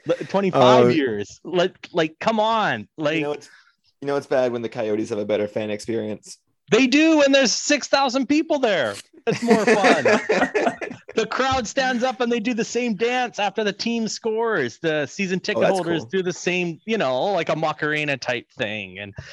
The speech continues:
Speaker 1: you know,
Speaker 2: That's a,
Speaker 1: it's,
Speaker 2: I like
Speaker 1: uh,
Speaker 2: that tradition. That's good.
Speaker 1: you know, and, and, and, and, and originally what it was, was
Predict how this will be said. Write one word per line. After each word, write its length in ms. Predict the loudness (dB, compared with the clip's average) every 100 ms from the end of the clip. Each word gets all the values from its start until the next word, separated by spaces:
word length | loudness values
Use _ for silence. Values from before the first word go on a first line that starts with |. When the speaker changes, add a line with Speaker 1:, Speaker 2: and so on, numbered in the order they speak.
| -18 -10 2
Speaker 1:
you 140 | 4
know, 300 | 6 6 6
Speaker 2:
That's 80 | 6
a, 20 |
Speaker 1:
it's, 220 | 4 2 4
Speaker 2:
I 60 |
like 160 | 6 6
Speaker 1:
uh, 40 |
Speaker 2:
that 120 | 4
tradition. 440 | 2 0 2 -4 -2
That's 160 | -4 -4
good. 200 | -6 -8 -12 _ _ _ _ -8
Speaker 1:
you 140 | -2
know, 280 | -2 -2 -2
and, 420 | 2 2 4 0 -4 _ _
and, 300 | -2 0 -2 0
and, 240 | 2 2 0 0
and, 240 | 2 2 2
and 120 | 2 2
originally 460 | 0 0 -2 0 -2
what 240 | -2 -2
it 80 | -2
was, 320 | -2 -4 -4
was 360 | -8 -8 -8